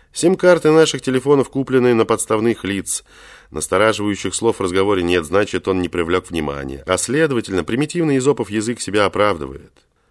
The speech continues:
"Это точно тот, который мы искали?" Голос у моего собеседника напряженный и заспанный. Не мудрено, пять утра.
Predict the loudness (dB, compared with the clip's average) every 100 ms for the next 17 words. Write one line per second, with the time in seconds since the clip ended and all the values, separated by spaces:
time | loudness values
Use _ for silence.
0 | _ 0 2 2 2 2 2 4 4 4
1 | 2 4 6 4 4 4 4 2 -2 _
2 | _ -4 0 0 -2 -2 0 -2 -2 -6
3 | -4 -4 -4 -6 -6 -6 -6 -6 -2 -2
4 | -2 -4 -4 -6 -2 -2 -2 -8 -8 -10
5 | -12 -18 _ _ _ _ -6 -4 -2 -2
6 | -2 -2 -2 -4 -6 -6 -4 -4 -4